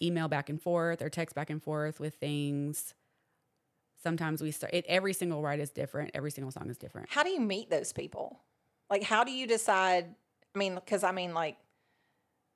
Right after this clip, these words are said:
Speaker 2: are they people that you meet at church? Are they people that, I know that you've gone to, like, some conventions and
Speaker 1: Mm-hmm.
Speaker 2: things like that before. So how do you meet other people and decide,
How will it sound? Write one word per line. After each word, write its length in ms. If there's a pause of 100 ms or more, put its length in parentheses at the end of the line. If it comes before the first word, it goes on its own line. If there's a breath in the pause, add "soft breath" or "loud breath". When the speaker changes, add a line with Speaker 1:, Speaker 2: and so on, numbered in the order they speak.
(140)
Speaker 2:
are 60
they 120
people 560
that 140
you 80
meet 160
at 80
church? 420
Are 80
they 120
people 280
that, 280
I 80
know 140
that 180
you've 140
gone 200
to, 80
like, 180
some 180
conventions 920
and 100
Speaker 1:
Mm-hmm. 100
Speaker 2:
things 240
like 160
that 160
before. 300
So 140
how 160
do 60
you 120
meet 480
other 220
people 320
and 80
decide, 360